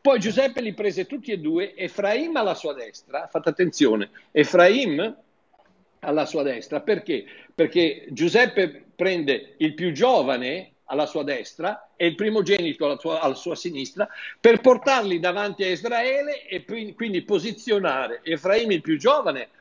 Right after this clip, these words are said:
alla sinistra di Israele e Manasse il primogenito alla destra di Israele, che è la mano della potenza, la mano del primogenito, la mano della giustizia, la mano della benedizione, eccetera, eccetera, eccetera, come si diceva prima.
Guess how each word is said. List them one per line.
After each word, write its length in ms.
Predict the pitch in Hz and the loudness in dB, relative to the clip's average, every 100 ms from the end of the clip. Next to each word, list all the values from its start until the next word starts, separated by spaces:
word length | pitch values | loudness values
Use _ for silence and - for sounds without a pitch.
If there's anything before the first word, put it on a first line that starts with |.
| _ | _
alla 280 | - 165 165 | -4 0 0
sinistra 680 | 165 180 269 294 - 156 139 | -2 -8 -6 -6 -6 -4 -4
di 120 | 131 | -4
Israele 800 | 110 127 120 110 92 92 135 208 _ _ _ _ _ _ _ _ _ _ | -4 -4 -2 -2 -4 -6 -6 -8 _ _ _ _ _ _ _ _ _ _
e 140 | 196 180 | -2 2
Manasse 640 | 175 190 247 196 - 170 | 2 4 2 0 -6 -10
il 100 | 135 | -10
primogenito 960 | 185 233 254 190 175 185 240 240 - - | -10 -10 -6 -4 -4 -6 -6 -8 -8 -8
alla 300 | 165 156 170 | -2 0 0
destra 580 | 233 170 - - 117 | 2 0 -2 -8 -6
di 120 | 107 107 | -6 -8
Israele, 640 | 95 104 98 87 82 98 _ _ | -6 -6 -6 -8 -12 -16 _ _
che 240 | - 214 175 | 0 6 6
è 40 | |
la 160 | 185 180 | 6 4
mano 300 | 165 160 180 | 0 -2 -4
della 200 | 147 131 | -2 -4
potenza, 500 | 135 147 151 110 131 | -6 -10 -10 -8 -4
la 120 | 143 | -4
mano 260 | 139 165 170 | -4 -6 -4
del 180 | 135 | -6
primogenito, 720 | - 139 156 143 143 147 143 156 | -6 -8 -6 -4 -4 -4 -6 -6
la 120 | 117 | -6
mano 260 | 131 143 | -6 -6
della 220 | 131 131 123 | -4 -4 -4
giustizia, 540 | 160 - 147 143 147 | -8 -12 -16 -4 -2
la 80 | 120 | 0
mano 260 | 147 143 | -2 -2
della 200 | 127 120 | 0 2
benedizione, 800 | 123 156 190 202 151 151 120 120 - - - | 2 2 2 0 -4 -2 -2 -2 -8 -10 0
eccetera, 440 | 123 143 120 117 | 4 4 4 2
eccetera, 360 | - 104 123 127 | 2 -2 0 0
eccetera, 400 | 185 135 110 92 | 2 0 -2 -4
come 160 | 120 | -4
si 160 | - 123 | -4 -6
diceva 380 | 113 139 123 127 | -6 -4 -2 0
prima. 300 | 151 104 | 0 -2